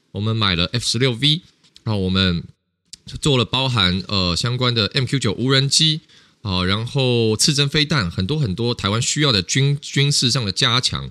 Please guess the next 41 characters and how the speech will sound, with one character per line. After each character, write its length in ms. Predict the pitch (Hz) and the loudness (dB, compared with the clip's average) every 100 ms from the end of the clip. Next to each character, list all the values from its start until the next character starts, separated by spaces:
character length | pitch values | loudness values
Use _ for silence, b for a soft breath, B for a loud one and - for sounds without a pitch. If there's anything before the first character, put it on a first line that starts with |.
| b b b | b b b
哦， 120 | 101 | -4
都 120 | 107 | 0
在 140 | 117 117 | 2 2
进 200 | - 87 | 2 0
行。 300 | - 65 62 b b b _ | -2 -6 -10 b b b _
我 120 | - 104 | -6 -2
们 560 | 104 98 90 90 90 - _ _ | 0 2 2 0 -2 -6 _ _
雄 340 | - - 110 131 | -10 -2 0 2
风， 400 | 143 143 143 147 | 0 0 -2 -4
雄 260 | - 117 135 | -2 0 2
二 220 | 165 143 - | 0 0 2
一， 220 | 160 165 B B _ | 0 0 B B _
好， 120 | - | -4
雄 220 | 95 113 | -2 0
三 180 | 131 151 | 2 2
反 140 | 135 101 | 2 2
舰 120 | 123 | 2
飞 160 | 135 | 2
弹 240 | 135 135 90 _ | 2 0 -2 _
的 340 | 110 104 98 | 0 2 0
这 140 | 92 123 | 0 -2
个 240 | 98 90 | -2 -4
增-， 300 | 85 - 143 143 - _ _ | -2 0 0 0 -6 _ _
产 220 | - 92 | 0 2
量 200 | 139 123 | 2 0
增 200 | 107 131 | 0 0
加 180 | 127 127 | 2 2
的 180 | 117 90 | 2 0
海 200 | 101 85 | -2 -2
空 180 | 123 | -2
战 140 | 143 135 | 0 0
力 100 | 127 | 0
强 160 | 98 | 0
化 80 | 113 | 0
专 160 | 117 139 | 2 2
案， 160 | 139 - _ _ _ - | 0 -4 _ _ _ -4
啊， 100 | 95 | 0
也 120 | 87 | 2
在 140 | 113 | 2
进 180 | 110 117 | 2 2
行。 280 | 87 76 64 | 0 -2 -6